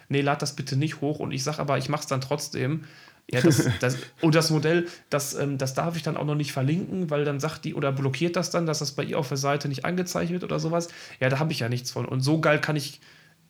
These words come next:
Speaker 2: Das
Speaker 1: ich
Speaker 2: ist
Speaker 1: sag das einfach
Speaker 2: rechtlich
Speaker 1: mal.
Speaker 2: auch schwierig, <laughs> um das mal
Speaker 1: Ja,
Speaker 2: zu sagen.
Speaker 1: richtig. Und
Speaker 2: Ähm,
Speaker 1: genau,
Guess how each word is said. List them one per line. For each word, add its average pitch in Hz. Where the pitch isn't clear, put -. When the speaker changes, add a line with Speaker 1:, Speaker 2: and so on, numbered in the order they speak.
Speaker 2:
Das 139
Speaker 1:
ich 233
Speaker 2:
ist 233
Speaker 1:
sag 156
das -
einfach 156
Speaker 2:
rechtlich 233
Speaker 1:
mal. 156
Speaker 2:
auch 143
schwierig, 131
<laughs> 139
um 143
das 135
mal 127
Speaker 1:
Ja, 156
Speaker 2:
zu 139
sagen. 107
Speaker 1:
richtig. 151
Und -
Speaker 2:
Ähm, 120
Speaker 1:
genau, 135